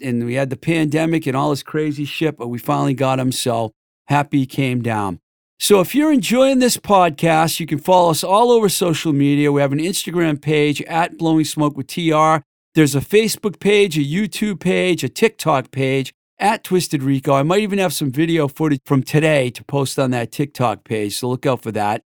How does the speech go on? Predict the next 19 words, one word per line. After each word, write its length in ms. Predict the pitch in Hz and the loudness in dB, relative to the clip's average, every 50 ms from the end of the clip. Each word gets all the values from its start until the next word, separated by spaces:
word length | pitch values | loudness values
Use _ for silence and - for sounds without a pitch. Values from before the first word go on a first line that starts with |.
| _ _ _ - | _ _ _ -6
You 120 | 165 165 | -4 -2
can 200 | - 180 170 165 | 2 2 2 4
write 240 | 165 190 208 220 202 | 4 4 2 2 2
me 120 | 214 202 | -2 -2
at 60 | 190 180 | 0 0
any 220 | 180 202 214 180 | 0 0 -2 -4
time 520 | - - 180 180 175 170 170 165 160 151 - _ _ _ _ _ _ | -2 0 2 2 2 2 2 0 -2 -2 -6 _ _ _ _ _ _
at 280 | - 160 135 127 131 - | -4 -2 -2 -2 -2 -2
twistedrico 680 | - 208 202 - - 202 165 175 180 165 - 170 160 | -2 -4 -2 -4 -4 -6 -4 -4 -4 -4 0 0 0
at 60 | 147 135 | 0 0
gmail 400 | 123 143 160 165 160 156 147 135 | -2 -2 0 0 0 0 0 0
dot 280 | 151 151 143 143 - | 0 0 0 -2 -4
com, 480 | - 143 165 175 175 180 175 175 175 156 _ _ _ _ _ | -4 0 2 2 2 2 2 0 -2 -4 _ _ _ _ _
where 100 | - 139 | 0 0
you 60 | 135 131 | 2 2
can 140 | 143 135 | 2 0
send 260 | 127 - - 165 156 151 | 0 0 0 0 0 0
us 180 | 139 - - | -2 -2 -4
music, 640 | 147 151 156 170 165 151 139 165 165 160 156 - - | -2 0 0 0 0 0 0 0 0 -2 -2 -6 -16